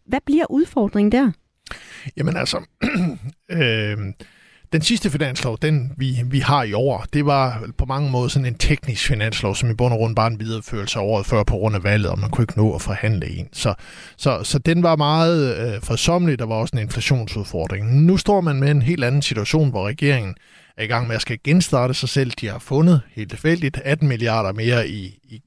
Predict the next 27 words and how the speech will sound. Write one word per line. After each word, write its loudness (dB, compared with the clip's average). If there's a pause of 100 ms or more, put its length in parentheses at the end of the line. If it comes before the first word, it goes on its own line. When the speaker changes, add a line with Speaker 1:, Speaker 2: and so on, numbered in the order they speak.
Speaker 2:
i -20
kassen. 2 (540)
Derfor 2
kan 2
man -4
forvente 0
en -4
langt -4
mere -2 (180)
offensiv, -2 (160)
øh, -2
finanslov, 0
hvor 2
regeringen 0
slår -2
nogle 4
af -2
de -2
politiske 0
temaer 2
an, -4
som 0 (160)
der -6
står 2
i 0
dens -6 (240)
regeringsgrundlag. 0